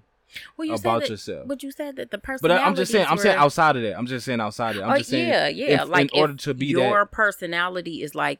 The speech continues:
Speaker 1: that, it, but it says
Speaker 2: I know,
Speaker 1: you're not
Speaker 2: I know we, I,
Speaker 1: attracted. 'Cause I
Speaker 2: now,
Speaker 1: could be
Speaker 2: now you,
Speaker 1: attracted
Speaker 2: now
Speaker 1: to
Speaker 2: you wanna be standing, staying the parameters.
Speaker 1: I could be attracted to your personality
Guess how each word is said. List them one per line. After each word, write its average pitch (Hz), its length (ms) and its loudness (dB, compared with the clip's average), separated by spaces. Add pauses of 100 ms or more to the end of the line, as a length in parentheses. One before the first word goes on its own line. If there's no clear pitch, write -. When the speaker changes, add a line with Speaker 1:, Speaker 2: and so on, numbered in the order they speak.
Speaker 1:
that, 170 240 -4 (160)
it, - 180 -12 (160)
but 170 220 -4
it 160 120 -8
says 160 460 -6 (540)
Speaker 2:
I 139 80 2
know, 151 120 4
Speaker 1:
you're 185 80 6
not 165 140 6
Speaker 2:
I - 20 6
know 170 140 6
we, 160 120 4
I, 185 80 6
Speaker 1:
attracted. 139 340 0 (260)
'Cause 175 140 -4
I 208 100 8
Speaker 2:
now, 202 80 8
Speaker 1:
could 302 80 4
be 311 60 6
Speaker 2:
now 277 40 8
you, 214 60 8
Speaker 1:
attracted 214 460 6
Speaker 2:
now 233 180 8
Speaker 1:
to 208 60 0
Speaker 2:
you 247 120 4
wanna 180 240 4
be 143 160 -2
standing, 131 480 4
staying 139 280 0
the 117 40 0
parameters. 113 640 0
Speaker 1:
I 269 320 2
could 208 160 -2
be 175 180 -4
attracted 156 840 -4
to 202 80 -4
your 151 180 -2
personality 170 1800 -6